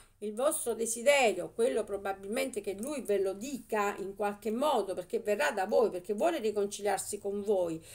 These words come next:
vi vuole chiamare anche se non ha il coraggio di farlo, però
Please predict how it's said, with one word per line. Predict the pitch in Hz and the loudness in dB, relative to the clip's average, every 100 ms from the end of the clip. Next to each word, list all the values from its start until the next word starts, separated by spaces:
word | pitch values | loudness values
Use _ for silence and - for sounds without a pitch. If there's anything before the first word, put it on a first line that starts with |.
| - - - | -18 -18 -14
vi | 185 220 | -6 0
vuole | 262 359 320 254 | 6 8 8 4
chiamare | 247 233 247 220 214 | 2 4 4 2 2
anche | 233 247 240 | 2 0 -2
se | 233 240 | 0 0
non | 226 240 | 0 0
ha | |
il | 226 | 0
coraggio | 226 214 208 226 | 0 2 0 2
di | 392 | 4
farlo, | 392 254 240 269 302 - - - | 6 4 4 2 -2 -2 -12 0
però | 494 403 294 - | 4 6 6 4